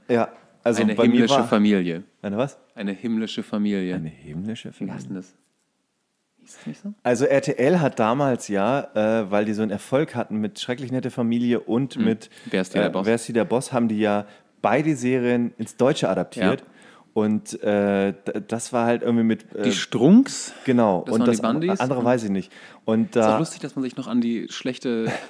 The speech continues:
Speaker 2: eine schrecklich nette Familie, äh, Version erinnert, aber
Speaker 1: Ja,
Speaker 2: nicht
Speaker 1: das
Speaker 2: an die schlechte
Speaker 1: Interessante
Speaker 2: Wer ist
Speaker 1: war
Speaker 2: hier der
Speaker 1: ja,
Speaker 2: Boss-Version.
Speaker 1: also, äh, oder das, das der Fehler des Ganzen, die haben das Buch eins zu eins
Speaker 2: Mhm.
Speaker 1: kopiert. Und hier war halt ein, äh, Schuhverkäufer nicht das, was es in Amerika war.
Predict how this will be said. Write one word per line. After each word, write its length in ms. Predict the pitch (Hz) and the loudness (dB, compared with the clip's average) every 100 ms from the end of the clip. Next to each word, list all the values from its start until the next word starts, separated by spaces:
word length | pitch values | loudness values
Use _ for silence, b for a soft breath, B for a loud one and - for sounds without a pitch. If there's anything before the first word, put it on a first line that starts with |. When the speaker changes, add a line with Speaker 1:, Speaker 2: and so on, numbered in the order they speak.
| - | -4
Speaker 2:
eine 140 | 113 | -2
schrecklich 280 | - 123 - | -2 -6 -4
nette 120 | 127 | -6
Familie, 520 | - 113 156 131 95 | -2 0 0 0 -2
äh, 540 | - 104 101 87 - - | -4 -8 -8 -8 -10 -4
Version 360 | 104 98 107 | -2 0 0
erinnert, 260 | 104 113 123 | 0 0 -2
aber 80 | 120 | 4
Speaker 1:
Ja, 60 | 131 | 4
Speaker 2:
nicht 100 | 143 | 4
Speaker 1:
das 40 | |
Speaker 2:
an 60 | 127 | 0
die 40 | |
schlechte 140 | 151 | 0
Speaker 1:
Interessante 200 | 127 190 214 | 2 4 2
Speaker 2:
Wer 60 | |
ist 60 | 107 | 4
Speaker 1:
war 80 | 107 | 4
Speaker 2:
hier 80 | |
der 80 | 120 | 2
Speaker 1:
ja, 60 | 143 | 0
Speaker 2:
Boss-Version. 320 | 98 92 107 - | -4 -10 -12 -4
Speaker 1:
also, 400 | 117 120 135 131 107 - | 0 0 2 0 -4 -8
äh, 220 | - - | -6 -6
oder 260 | - 113 110 | -4 0 2
das, 220 | 110 - | 0 -2
das 160 | 110 - | -6 -4
der 120 | 107 | -8
Fehler 400 | - 143 165 123 | -2 0 2 2
des 180 | 98 - | 0 -4
Ganzen, 420 | 101 110 139 135 B B - | -4 -2 -6 -8 B B -6
die 80 | 110 | -2
haben 80 | 117 | 0
das 160 | 120 - | 0 -4
Buch 200 | 123 - | -8 -6
eins 300 | 120 151 151 | -2 -2 0
zu 80 | 139 | -2
eins 240 | 123 120 - | -2 -4 -6
Speaker 2:
Mhm. 60 | |
Speaker 1:
kopiert. 380 | 104 107 90 - B B | -6 -2 -2 -4 B B
Und 180 | - 101 | -8 -8
hier 460 | - 156 147 139 143 B - | -4 0 0 0 -4 B -14
war 520 | 85 107 113 110 - | -2 2 2 0 -4
halt 360 | 104 107 104 - | -2 -2 -2 -4
ein, 500 | 101 104 101 101 101 | -2 0 0 -2 -2
äh, 600 | 95 95 92 92 78 58 - - | -4 -2 -2 -4 -8 -12 -14 -16
Schuhverkäufer 920 | - 175 226 123 95 - 98 107 113 | -8 -4 -2 -2 -2 0 -2 -2 -4
nicht 240 | 104 - | -4 -2
das, 180 | 123 123 | -2 0
was 160 | 123 110 | -2 -2
es 60 | |
in 100 | 110 | -2
Amerika 540 | 107 113 113 87 85 71 | -2 -2 -4 -6 -8 -8
war. 220 | 64 | -10